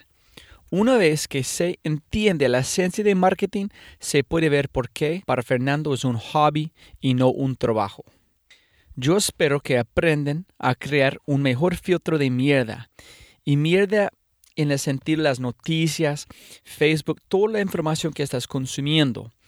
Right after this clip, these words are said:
Y que empiecen a entender por qué consumen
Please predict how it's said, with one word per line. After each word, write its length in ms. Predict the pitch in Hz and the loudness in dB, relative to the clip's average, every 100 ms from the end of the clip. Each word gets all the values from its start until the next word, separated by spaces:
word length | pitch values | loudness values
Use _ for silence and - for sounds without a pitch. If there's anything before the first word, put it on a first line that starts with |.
| _ _ - | _ _ -4
Y 260 | 175 226 - - _ - | -2 -2 -6 -20 _ -4
que 160 | 151 | 0
empiecen 640 | 139 - 175 233 - 175 - | 0 0 2 2 0 -4 -4
a 160 | 131 | 0
entender 600 | 143 180 214 175 151 143 - | 0 0 -2 0 0 -2 -4
por 160 | - 123 | -2 -2
qué 300 | - 226 220 | -2 0 0
consumen 680 | - 175 - 156 139 147 | 2 0 0 0 0 0